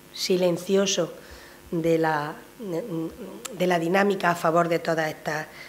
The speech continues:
de todas estas actividades, por lo que, como no puede ser de otra manera, como persona agradecida,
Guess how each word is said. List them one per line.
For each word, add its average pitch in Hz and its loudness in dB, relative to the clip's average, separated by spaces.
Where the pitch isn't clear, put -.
de 180 4
todas 175 6
estas 165 0
actividades, 190 2
por 208 0
lo 170 0
que, 156 -2
como 160 -2
no 160 0
puede 165 -2
ser 165 -2
de 160 -2
otra 156 -4
manera, 180 0
como 170 -2
persona 160 -2
agradecida, 180 0